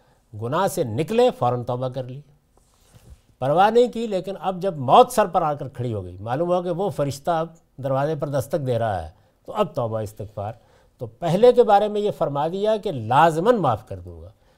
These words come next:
دوسرے کے بارے میں فرمایا ہرگز نہیں کروں گا، یعنی اب بھگتنا ہوگا نتیجہ اس کا۔ تو توبہ کا وظیفہ پڑھنے لگتے ہیں۔ اس طرح جانتے بوجھتے، اسی طرح جانتے بوجھتے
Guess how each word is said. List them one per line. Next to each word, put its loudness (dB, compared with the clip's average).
دوسرے -6
کے -4
بارے 0
میں -4
فرمایا -2
ہرگز 2
نہیں -6
کروں -16
گا، -20
یعنی -10
اب -2
بھگتنا -4
ہوگا -12
نتیجہ -10
اس -14
کا۔ -20
تو -2
توبہ 6
کا 4
وظیفہ 0
پڑھنے -2
لگتے -4
ہیں۔ -4
اس -10
طرح -2
جانتے -4
بوجھتے، -6
اسی 0
طرح -2
جانتے 0
بوجھتے -4